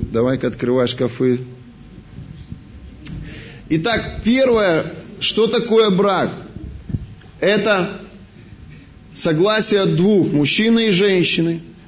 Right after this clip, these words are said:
выстраивать единство между собой. И эти отношения, они неразлучны. Аминь. Когда я это понял – Богу нужно было время, чтобы изменить мое мышление.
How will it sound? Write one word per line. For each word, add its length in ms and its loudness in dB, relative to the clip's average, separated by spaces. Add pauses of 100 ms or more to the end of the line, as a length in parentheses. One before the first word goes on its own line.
выстраивать 800 2
единство 640 4
между 340 2
собой. 580 2 (920)
И 260 -2
эти 440 0
отношения, 1080 2
они 260 4
неразлучны. 1600 2 (180)
Аминь. 720 0 (640)
Когда 320 0
я 220 0
это 260 0
понял – 680 0 (520)
Богу 360 2
нужно 360 4
было 260 6
время, 400 2
чтобы 340 2
изменить 440 2
мое 240 2
мышление. 800 2